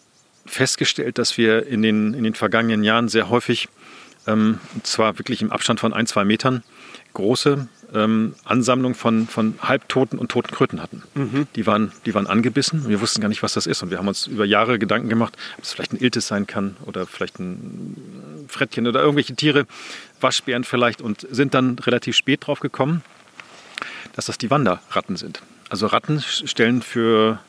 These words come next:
Speaker 1: die Kröten eine ganz, ganz große Be-, Bedrohung dar.
Speaker 2: Mhm.
Speaker 1: Und, ähm, ich hab dann angefangen, eben auch die Ratten wegzufangen. Ähm,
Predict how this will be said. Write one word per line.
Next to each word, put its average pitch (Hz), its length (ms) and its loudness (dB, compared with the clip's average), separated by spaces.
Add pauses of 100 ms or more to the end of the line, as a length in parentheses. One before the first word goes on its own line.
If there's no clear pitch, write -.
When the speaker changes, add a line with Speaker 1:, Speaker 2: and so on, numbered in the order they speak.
(440)
Speaker 1:
die - 60 -8
Kröten - 360 0
eine 104 160 2
ganz, 120 180 2
ganz 120 160 0
große - 260 0
Be-, 98 120 -4 (140)
Bedrohung 117 380 2
dar. 185 200 4 (240)
Speaker 2:
Mhm. 104 200 -6 (240)
Speaker 1:
Und, 107 200 -4 (120)
ähm, 107 160 4
ich - 80 -2
hab 113 100 0
dann 107 140 0
angefangen, 107 420 -2
eben 90 140 -4
auch - 80 -6
die - 100 -8
Ratten 98 240 0
wegzufangen. 139 580 0 (300)
Ähm, 113 440 2